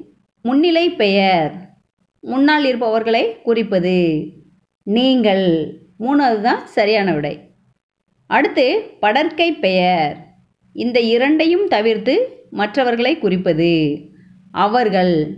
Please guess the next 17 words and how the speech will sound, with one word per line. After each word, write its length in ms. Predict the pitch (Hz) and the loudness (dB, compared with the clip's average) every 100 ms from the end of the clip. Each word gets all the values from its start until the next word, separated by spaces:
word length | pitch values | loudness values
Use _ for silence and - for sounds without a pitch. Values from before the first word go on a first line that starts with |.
| - | -8
முதல்ல 320 | 190 220 262 | -2 0 2
இருக்கிறது 460 | 226 170 143 139 151 151 - _ _ _ - | 0 -2 -4 -4 -6 -10 -20 _ _ _ -8
மூணு, 320 | 208 226 240 403 - | 0 2 2 0 -4
ஒண்ணு, 380 | 196 202 208 233 480 | -4 -2 0 -2 -2
ரெண்டு. 360 | 202 202 196 165 - - _ | 0 0 2 0 -4 -18 _
இந்த 140 | - 247 | -4 0
மாதிரி 260 | 240 277 523 - - | 2 2 0 -2 -10
மேட்ச் 340 | 233 214 220 - | -2 -2 -2 0
பண்ணணும். 380 | 180 160 151 - - _ _ _ _ _ _ _ _ _ _ _ - | 0 2 -2 -6 -20 _ _ _ _ _ _ _ _ _ _ _ -6
இப்போ 220 | 269 320 403 - - | -2 2 0 -2 -4
அடுத்த 400 | 208 277 - 392 | -2 0 -2 -2
பயிற்சி 440 | 269 240 226 202 190 370 440 - - - 214 | 0 -2 -2 0 0 -2 -6 -14 -20 -10 -2
உரை 260 | 247 330 453 - | 0 0 -2 -2
பகுதியில் 520 | 202 208 202 175 185 330 - - _ _ _ _ _ | 0 0 0 0 0 -4 -8 -20 _ _ _ _ _
பொருத்தமான 760 | 240 285 311 320 302 311 330 440 | 0 0 0 0 0 0 0 -2
இடப்பெயர்களை 720 | 214 208 226 226 196 185 196 403 190 | -2 0 0 0 -2 -2 -2 -2 -2
நிரப்புக. 520 | 185 185 185 160 | -2 -2 -4 -6